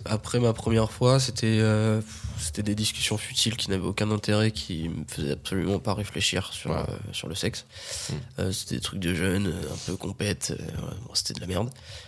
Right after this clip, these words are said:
Speaker 1: Et, euh, quand j'ai commencé vraiment à parler sexe, je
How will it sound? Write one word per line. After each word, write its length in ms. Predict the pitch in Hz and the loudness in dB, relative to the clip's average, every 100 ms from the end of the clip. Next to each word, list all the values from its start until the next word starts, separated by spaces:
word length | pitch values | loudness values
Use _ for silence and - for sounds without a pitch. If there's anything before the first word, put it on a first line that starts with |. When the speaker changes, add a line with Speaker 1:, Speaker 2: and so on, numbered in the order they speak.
| - - - - - | -20 -20 -20 -2 6
Speaker 1:
Et, 220 | 117 113 | 10 10
euh, 220 | 113 110 | 10 6
quand 140 | 113 | 6
j'ai 100 | 110 | 4
commencé 340 | 113 120 123 135 | 6 6 8 6
vraiment 320 | 123 127 135 | 6 8 8
à 60 | 120 | 8
parler 320 | 117 117 113 | 6 4 4
sexe, 480 | - 135 131 - | 4 4 4 2
je 80 | - | 0